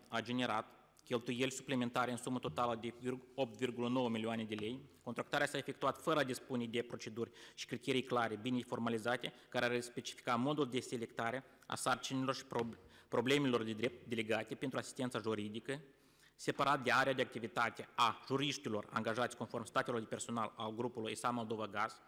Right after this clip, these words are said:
care constituie patruzeci și patru unități, cu un fond de retribuire a muncii în perioada două mii șaptesprezece două mii douăzeci și unu de circa patruzeci de milioane de lei, precum și contractarea separată a unor avocați pentru reprezentarea în instanțelor naționale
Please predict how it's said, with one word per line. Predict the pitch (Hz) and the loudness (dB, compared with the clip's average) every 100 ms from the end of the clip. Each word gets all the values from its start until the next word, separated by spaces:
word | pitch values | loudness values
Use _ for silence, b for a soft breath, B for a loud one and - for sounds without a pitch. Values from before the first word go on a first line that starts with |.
| - | -12
care | 113 110 | -8 -4
constituie | 123 - 127 120 | -4 -4 -6 -2
patruzeci | 147 143 127 120 | 0 0 -2 -8
și | - | -2
patru | 120 117 110 | -2 -2 -6
unități, | 107 - 120 - - B B B B | -6 -6 -6 -6 -16 B B B B
cu | 131 | -2
un | |
fond | 127 147 127 | 2 2 2
de | |
retribuire | 120 - 117 117 117 110 | 2 0 -2 0 0 0
a | |
muncii | 113 117 127 147 | 0 0 -2 -6
în | 139 | -6
perioada | 135 139 135 | -2 0 0
două | 131 131 | 0 -2
mii | 131 | -2
șaptesprezece | - 127 - - | -4 -6 -8 -10
două | 131 127 | -6 -4
mii | |
douăzeci | 123 120 123 | -4 -6 -6
și | |
unu | 123 | -6
de | 117 | -6
circa | - - 120 | -8 -6 -4
patruzeci | - 127 123 127 | -2 -2 -2 -6
de | 104 | -6
milioane | 107 107 104 95 | -6 -6 -8 -10
de | |
lei, | 98 110 247 B B B - | -12 -12 -12 B B B -4
precum | 143 - 165 | -4 0 0
și | - 160 | 0 0
contractarea | 147 135 127 139 131 | 0 0 0 0 0
separată | - - 131 123 120 | -2 0 4 4 2
a | |
unor | 117 117 | 0 0
avocați | 113 107 - 127 - | 0 -2 0 -2 -2
pentru | 127 123 | -6 -6
reprezentarea | 127 117 117 123 113 | -4 -6 -2 -2 -2
în | |
instanțelor | 113 - 117 - 107 104 | -6 -4 -4 -4 -10 -6
naționale | 110 - 113 127 139 | -6 -4 -2 -2 -4